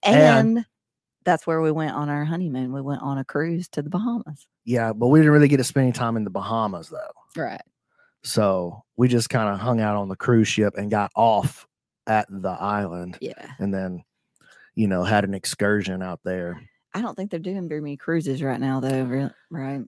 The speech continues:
Speaker 1: No.
Speaker 2: I wouldn't <laughs> think
Speaker 1: You know
Speaker 2: so.
Speaker 1: what, man? Everybody always cracks on cruises.
Speaker 2: I enjoy a cruise.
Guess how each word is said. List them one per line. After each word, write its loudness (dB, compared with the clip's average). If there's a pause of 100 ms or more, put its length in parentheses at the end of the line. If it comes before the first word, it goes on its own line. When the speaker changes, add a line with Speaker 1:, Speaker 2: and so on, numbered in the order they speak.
Speaker 1:
No. 8
Speaker 2:
I 8
wouldn't 2
<laughs> -4
think 0
Speaker 1:
You 8
know 8
Speaker 2:
so. 4
Speaker 1:
what, 4
man? 6
Everybody 6
always 6
cracks -2
on -2
cruises. 6 (220)
Speaker 2:
I -4
enjoy 2
a -2
cruise. -4